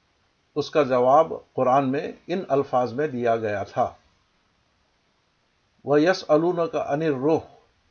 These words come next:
قُلِ الرُّوحُ مِنْ أَمْرِ رَبِّي وَمَا أُوتِيتُمْ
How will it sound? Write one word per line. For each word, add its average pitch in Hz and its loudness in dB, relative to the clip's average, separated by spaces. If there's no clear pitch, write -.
قُلِ 180 4
الرُّوحُ 175 2
مِنْ 151 0
أَمْرِ 156 2
رَبِّي 139 -2
وَمَا 170 4
أُوتِيتُمْ 196 -2